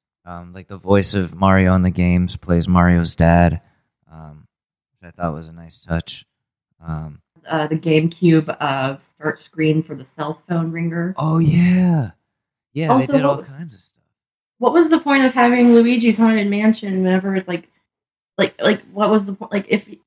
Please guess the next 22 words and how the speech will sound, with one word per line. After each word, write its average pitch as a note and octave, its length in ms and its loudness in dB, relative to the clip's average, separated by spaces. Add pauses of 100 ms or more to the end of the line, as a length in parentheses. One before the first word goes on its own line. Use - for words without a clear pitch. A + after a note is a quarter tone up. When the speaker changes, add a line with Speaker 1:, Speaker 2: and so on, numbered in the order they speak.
(280)
Speaker 2:
got A#3+ 200 0
caught A3 300 -4
there, E3+ 200 -6
yeah, F#3+ 280 2
sure, F#3 340 -10
but E3 80 -16
at - 80 -20
the D#3 60 -18
same F#3 220 -10
time, F3+ 180 -14
it's - 120 -20
like, E3 200 -16 (500)
was F3 100 0
it F#3 120 -2
just F#3 300 -2
because F#3 320 -2
it's E3+ 140 -4
like, E3+ 320 -6
this D3 200 0
was G3 180 0
a A#3 120 4
game? C#4+ 520 4